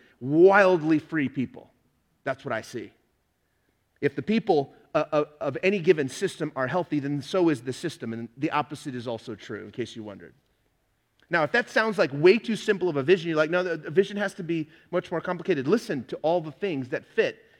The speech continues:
into this concept of health. We're talking physical, emotional, and spiritual balance and well-being. So there's a lot more there than just one word.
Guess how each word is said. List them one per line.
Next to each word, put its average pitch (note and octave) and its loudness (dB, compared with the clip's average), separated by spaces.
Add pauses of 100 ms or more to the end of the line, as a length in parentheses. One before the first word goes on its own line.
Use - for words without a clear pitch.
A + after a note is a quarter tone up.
(120)
into E3 0
this C#3+ -4
concept C#3+ -4
of C3 -8
health. C3 -4 (400)
We're F#3 6
talking E3 -2
physical, E3+ 2
emotional, F3 0
and C3+ -4
spiritual E3 -2
balance D3+ -4
and B2+ -8
well-being. A#2+ -6 (760)
So D3+ -4
there's D3+ -2
a E3+ 2
lot D3+ 2
more C#3+ 2
there B2 2
than A#2+ -4
just B2 -8
one A2 -6
word. F#2+ -12